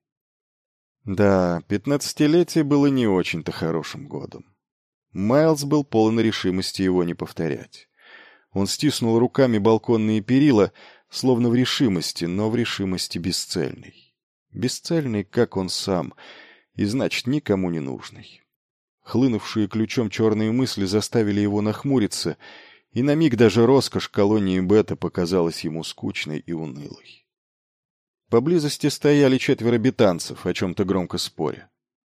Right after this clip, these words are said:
Майлз полуобернулся к ним, чтобы лучше видеть из-за плеча Елены. Она начала было говорить что-то о его рассеянности, но Майлз покачал головой и поднял ладонь, прося тишины. И она затихла с любопытством, глядя на него.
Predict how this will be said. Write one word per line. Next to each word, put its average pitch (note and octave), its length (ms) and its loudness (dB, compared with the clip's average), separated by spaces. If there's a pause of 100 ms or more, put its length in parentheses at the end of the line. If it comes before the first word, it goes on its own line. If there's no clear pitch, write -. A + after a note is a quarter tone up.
(300)
Майлз D#3+ 400 0
полуобернулся D#3 840 2
к - 80 -14
ним, A#2 160 0
чтобы B2 240 0
лучше B2 340 0
видеть A#2+ 340 -2
из-за G#2 200 -2
плеча A2 320 -4
Елены. G2 500 0 (720)
Она A2+ 240 0
начала A#2 340 2
было A2 200 4
говорить C3 360 4
что-то G2 380 2
о G2 40 6
его G3 220 4
рассеянности, B2+ 840 2
но A2+ 300 -2
Майлз E3+ 360 0
покачал D3+ 480 0
головой A#2+ 520 4 (360)
и A#2 80 0
поднял A2+ 460 2
ладонь, G2+ 360 2
прося F#2+ 360 -2
тишины. F2 520 -10 (540)
И F#2 80 0
она C3+ 180 2
затихла C3+ 540 -2
с - 100 -8
любопытством, G#2+ 640 -2
глядя F#2+ 300 -2
на F#2 80 -6
него. F#2 400 -10